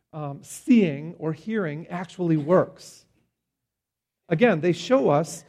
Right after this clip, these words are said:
that the Lord often chooses to speak in the language of symbols, which is how the Hebrew people often thought and spoke. It's very typical of, of their language and,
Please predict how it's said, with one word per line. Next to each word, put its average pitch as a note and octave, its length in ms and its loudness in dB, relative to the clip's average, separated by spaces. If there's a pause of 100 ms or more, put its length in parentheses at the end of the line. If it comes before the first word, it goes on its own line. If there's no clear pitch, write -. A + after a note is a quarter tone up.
(200)
that F3 140 -2
the F3+ 100 2
Lord G#3 340 4
often G#3 360 -8
chooses B3 520 -4
to - 120 -12
speak E3 680 -6 (300)
in G#3+ 200 -2
the G#3+ 100 0
language F3 500 -2
of C#3 160 -8
symbols, - 1040 -4 (800)
which F3 180 0
is E3+ 120 -4
how G3+ 160 0
the F#3+ 80 0
Hebrew F#3+ 320 -2
people - 400 -6
often E3+ 400 -6
thought D3+ 400 -2
and C3+ 120 -10
spoke. C3 380 -2
It's - 140 -16
very D#3 240 -6
typical D3+ 600 -10
of, A#2+ 180 -14 (420)
of C#3+ 280 -4 (300)
their D#3 260 2
language C#3+ 520 -8
and, B2+ 180 -14